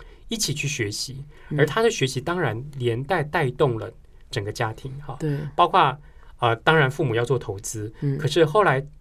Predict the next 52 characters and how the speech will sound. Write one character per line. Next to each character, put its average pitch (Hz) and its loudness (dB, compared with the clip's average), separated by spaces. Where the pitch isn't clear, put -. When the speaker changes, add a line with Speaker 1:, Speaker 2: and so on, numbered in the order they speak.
Speaker 1:
父 - -8
母 156 0
也 113 -2
乐 190 2
于 113 -2
分 151 4
享 127 -2
他 135 0
学 123 -2
习 110 -8
的 101 -6
成 - -10
果， 117 -10
Speaker 2:
是。 143 -6
Speaker 1:
而 160 4
且 156 4
他 147 2
的 139 4
学 - -2
习 135 -2
得 117 2
到 143 4
很 113 -4
多 127 0
的 131 -2
肯 - -4
定 135 -2
跟 127 0
支 131 -6
持。 101 -8
Speaker 2:
嗯。 143 0
Speaker 1:
嗯。 113 -4
Speaker 2:
我 156 -2
觉 208 4
得 226 4
这 226 0
个 202 4
父 208 4
母 139 6
哈， 135 2
应 185 0
该 202 8
不 196 -4
是， 165 2
呃， 123 2
那 160 4
种 117 -2
只 - -8
是 151 2
宠 127 0
孩 113 -2
子， - -4